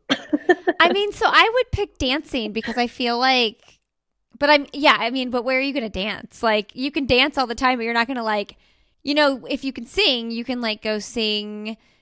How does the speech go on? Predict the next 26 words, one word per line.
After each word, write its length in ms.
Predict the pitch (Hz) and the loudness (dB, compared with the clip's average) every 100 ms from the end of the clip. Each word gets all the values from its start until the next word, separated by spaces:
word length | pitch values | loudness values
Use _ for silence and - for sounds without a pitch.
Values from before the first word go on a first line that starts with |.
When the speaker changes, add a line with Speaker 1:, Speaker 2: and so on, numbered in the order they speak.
| _ - | _ -4
Speaker 2:
um, 540 | 214 190 190 196 196 - | -2 0 -2 -4 -12 -4
at, 280 | 214 208 - | -2 -2 -2
before 360 | 240 - 233 247 | -6 -2 0 0
a 40 | |
game 520 | 240 339 285 233 226 226 | 4 4 4 2 0 0
or, 420 | 220 214 226 226 - | 2 4 2 0 -4
you 140 | 277 | 0
know, 120 | 269 | 2
a 40 | 254 | 4
big 180 | 262 254 | 4 2
event 440 | 247 302 262 262 | 4 4 4 0
or 60 | 233 | -4
something. 420 | - 233 233 233 | -2 -2 -2 -2
But 180 | 233 214 240 | 0 0 -2
as 120 | 233 | -6
a 40 | |
dancer, 420 | 220 233 262 302 247 | -4 -2 -4 -4 -4
you're 120 | 214 | -4
not 160 | 208 214 | -4 -6
just 180 | - 240 | -12 -10
gonna, 120 | 226 | -8
like, 160 | 190 | -8
go 120 | 185 196 | -8 -10
dance 380 | 180 196 277 214 | -8 -10 -2 0
Speaker 1:
It's 180 | 214 | 0
Speaker 2:
somewhere. 100 | 208 | 4